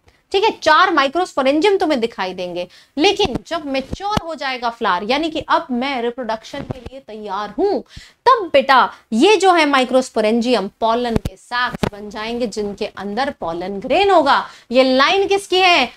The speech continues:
एनसीईआरटी की, तो इस पे फोकस करेंगे कि when plant is young, अभी जवानी नहीं आई है प्लांट की, अभी बहुत ही बचपना चल रहा है, तो क्या है? microsporangium है,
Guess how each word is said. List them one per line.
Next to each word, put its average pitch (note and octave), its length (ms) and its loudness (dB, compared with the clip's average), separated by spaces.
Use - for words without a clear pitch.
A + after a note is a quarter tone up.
एनसीईआरटी D4 680 2
की, C#4+ 80 -2
तो C#4+ 100 0
इस C#4 80 0
पे D4 140 0
फोकस E4+ 500 4
करेंगे A#3+ 460 4
कि C#4+ 60 -2
when G4+ 520 -4
plant D#4 500 -6
is C4 100 -12
young, D4 420 -2
अभी C#4 300 4
जवानी C#4 920 4
नहीं F#4+ 280 4
आई E4+ 260 2
है D#4+ 100 4
प्लांट B3 420 2
की, G3 280 -2
अभी D4+ 220 4
बहुत D#4 340 4
ही F#4 60 2
बचपना F4 560 4
चल D4 260 2
रहा B3 140 4
है, G3 160 0
तो E4+ 120 -2
क्या D4+ 220 2
है? C#4+ 320 2
microsporangium G#3+ 1200 -2
है, - 220 -20